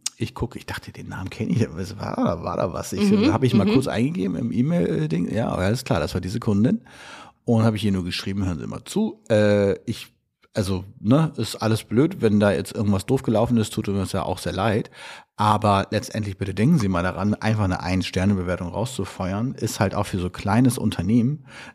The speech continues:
Speaker 1: ähm, total rufschädigend so, ähm, weil
Speaker 2: Mhm.
Speaker 1: wir eben auch ohne jeglichen Kontext und ohne irgendwie, dass die Kunden oder die anderen, sag mal, die auf Google unterwegs sind, sich das anschauen,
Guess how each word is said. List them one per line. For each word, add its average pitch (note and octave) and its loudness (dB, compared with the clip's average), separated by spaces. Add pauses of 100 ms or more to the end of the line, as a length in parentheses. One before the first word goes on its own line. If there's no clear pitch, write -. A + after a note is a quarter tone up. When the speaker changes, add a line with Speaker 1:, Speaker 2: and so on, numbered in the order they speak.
(180)
Speaker 1:
ähm, G2 -2
total A2+ 2
rufschädigend A#2 -6
so, E3 -8
ähm, G2 -2
weil A2+ 4
Speaker 2:
Mhm. G3 0
Speaker 1:
wir A2+ 2
eben A2 2
auch - -4
ohne D#3+ 4
jeglichen C3+ 2
Kontext - -2
und - -10
ohne B2+ 4
irgendwie, A2+ 2 (380)
dass - -8
die A2 0
Kunden C3 2
oder - -8
die F2+ -10
anderen, G2+ 2 (100)
sag G2+ 0
mal, F#2 4
die G2 2
auf F#2 0
Google A2 2
unterwegs G2+ 2
sind, G#2+ 2
sich G2 -4
das G2+ -8
anschauen, B2 -2